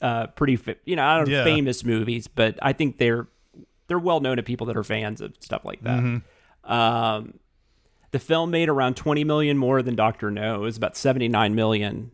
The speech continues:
Speaker 1: uh, uh, worldwide. Uh, and I would say general consensus,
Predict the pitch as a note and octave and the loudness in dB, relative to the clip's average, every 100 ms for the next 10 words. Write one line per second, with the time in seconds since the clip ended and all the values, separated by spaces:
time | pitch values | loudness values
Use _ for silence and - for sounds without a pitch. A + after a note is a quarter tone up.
0 | _ - G1+ G1+ - - A3+ - A#2+ A#2 | _ -12 -10 -10 -12 -18 -14 -4 0 0
1 | A2+ A2+ A2+ A2 A2 _ _ _ _ _ | 0 2 2 0 -4 _ _ _ _ _
2 | - G2+ G2 - _ _ _ _ _ - | -4 -4 -4 -8 _ _ _ _ _ -2
3 | E3 F#3+ B3+ - E3+ C#3 D3 D3 C#3 B2+ | 2 4 2 0 0 2 2 0 0 -2
4 | - C#3 B2+ B2 A#2 | 2 0 2 -2 -4